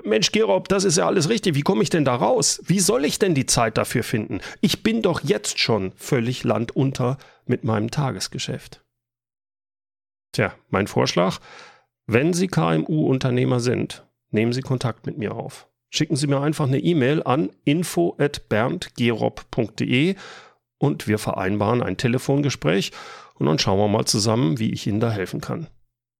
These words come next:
Ich freue mich auf Sie. Also, wenn Sie Unternehmer sind, schicken Sie mir eine E-Mail an info at bernd gerob punkt de. Gerob mit zwei P wie Papa.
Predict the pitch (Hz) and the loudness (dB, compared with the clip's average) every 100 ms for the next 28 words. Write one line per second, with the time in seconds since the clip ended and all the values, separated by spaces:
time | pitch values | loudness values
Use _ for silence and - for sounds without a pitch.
0 | - 104 - 123 98 104 - - - _ | -10 -8 -4 -4 -4 -6 -10 -12 -12 _
1 | _ _ _ _ _ _ _ _ _ - | _ _ _ _ _ _ _ _ _ -2
2 | 98 165 - _ _ - 98 98 110 95 | 2 2 0 _ _ -2 0 2 0 0
3 | 98 104 143 151 190 - - - - - | 2 4 4 2 0 -2 -10 -20 -20 -20
4 | _ - - - 127 120 120 101 120 135 | _ -6 -2 0 2 2 2 2 4 2
5 | 151 - - 110 156 156 _ _ _ 127 | 2 0 0 0 0 -2 _ _ _ 0
6 | 127 123 - 123 - _ 120 113 - - | 0 0 0 0 -2 _ -2 0 -4 -12
7 | _ - 107 101 - - - 104 101 95 | _ -2 0 0 -2 -6 -2 0 2 2
8 | 101 - - _ - 104 101 110 110 92 | 0 -2 -18 _ -4 -4 -2 -2 -2 -4
9 | - _ _ _ _ _ _ _ - 107 | -8 _ _ _ _ _ _ _ 2 2
10 | 113 135 - - 104 95 - - 135 170 | 2 0 -4 -8 -6 -6 -6 -2 0 0
11 | - 98 95 139 _ - 165 - - 135 | -4 -6 -6 -12 _ -6 -6 -6 -10 -12